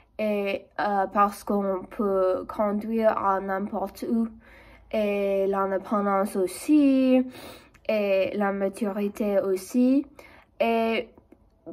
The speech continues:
pour comparer les deux, les deux rites de passage arrivent dans les années plus âgées pour les jeunes, par exemple, euh, à seize ans ou à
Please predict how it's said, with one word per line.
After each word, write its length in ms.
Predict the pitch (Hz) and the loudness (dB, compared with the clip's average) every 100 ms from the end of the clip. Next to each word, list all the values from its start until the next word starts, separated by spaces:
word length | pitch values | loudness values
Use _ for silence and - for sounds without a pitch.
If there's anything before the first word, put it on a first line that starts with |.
| - _ | -18 _
pour 340 | - 277 240 233 | 4 8 8 8
comparer 600 | 269 233 247 240 240 226 | 2 2 2 0 0 0
les 200 | 226 208 | 0 -2
deux, 480 | 190 208 208 233 302 - - - | -2 -2 0 0 -2 -6 -20 -12
les 160 | 220 214 | -6 -4
deux 300 | 208 240 269 | 0 4 4
rites 300 | 269 269 262 | 4 2 2
de 60 | 254 | -4
passage 1000 | 240 220 214 214 196 208 269 285 - _ _ - - - - | -2 -6 -4 -2 0 2 0 -2 -12 _ _ -20 -20 -14 0
arrivent 720 | 214 226 247 254 277 269 226 | 2 2 4 4 6 4 2
dans 240 | 233 220 226 | 2 2 2
les 320 | 220 214 208 | 0 -2 -2
années 400 | 202 202 208 208 | -4 -2 -2 -4
plus 520 | 208 - 262 269 247 - | -8 0 4 4 2 -2
âgées 600 | 214 214 202 196 220 - _ | -2 -2 0 0 0 -6 _
pour 300 | - 226 196 | -4 0 0
les 280 | 180 196 196 | 0 -2 -2
jeunes, 460 | 196 180 190 254 | 0 -2 0 -2
par 180 | 269 - | -2 -2
exemple, 500 | 220 202 190 185 196 | -4 -6 -6 -8 -2
euh, 440 | 190 185 180 - - - - - | 0 0 -2 -4 -8 -8 -8 0
à 180 | 196 196 | 0 2
seize 280 | 196 196 | -2 -2
ans 360 | 196 185 185 190 | 0 0 0 0
ou 180 | 196 190 | -2 -2
à 360 | 185 185 180 | 2 2 2